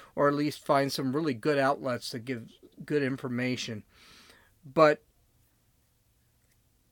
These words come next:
I finally went to go see the Joker. See Joker. It's not the Joker. Joker. And, um, wow. <laughs>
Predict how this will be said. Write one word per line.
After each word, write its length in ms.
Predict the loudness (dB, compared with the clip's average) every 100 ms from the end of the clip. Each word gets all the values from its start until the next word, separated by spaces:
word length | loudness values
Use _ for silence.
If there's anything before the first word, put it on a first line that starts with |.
| _
I 100 | 4
finally 320 | 6 6 6 4
went 180 | 2 0
to 40 |
go 140 | -4
see 180 | -4 -4
the 100 | -4
Joker. 400 | 0 0 0 -6 -12 _ _ _ _ _ _
See 440 | -4 0 0 0 -8 _
Joker. 500 | 6 8 8 4 -8 -8
It's 240 | -12 -6 -2
not 240 | -2 -2
the 160 | -4 -4
Joker. 440 | -6 -10 -14 -20 _
Joker. 400 | 2 4 2 -6 _ _ -20 -20 -20 _ -2
And, 600 | 4 6 6 4 0 0
um, 500 | 2 2 -2 -4 -6 _ _ _ _ _ _ _ _ _ _ 0
wow. 540 | 6 10 10 10 6
<laughs> 40 | -6